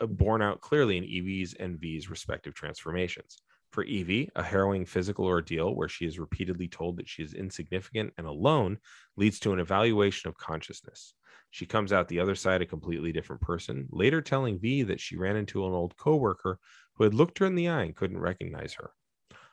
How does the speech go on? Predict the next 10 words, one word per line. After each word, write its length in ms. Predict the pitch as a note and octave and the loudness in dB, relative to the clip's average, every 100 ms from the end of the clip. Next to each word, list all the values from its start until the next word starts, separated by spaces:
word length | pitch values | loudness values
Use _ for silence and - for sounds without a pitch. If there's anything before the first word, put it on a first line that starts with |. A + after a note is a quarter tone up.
| - | -2
On 180 | G2 G2 | 0 2
V's 320 | A2 G#3+ A3+ | 4 4 2
side, 300 | - - D2+ | 0 0 0
when 160 | E2 F2+ | -2 -4
Evie 320 | - B2 C3 | 0 2 0
tries 320 | - G#2+ G#2 | 4 6 6
to 120 | - | 2
remove 280 | G2+ G2 F2+ | 0 2 0
his 180 | F2 D#2 | -2 0
mask, 480 | B2 F3+ E2+ G#2 | 4 6 4 0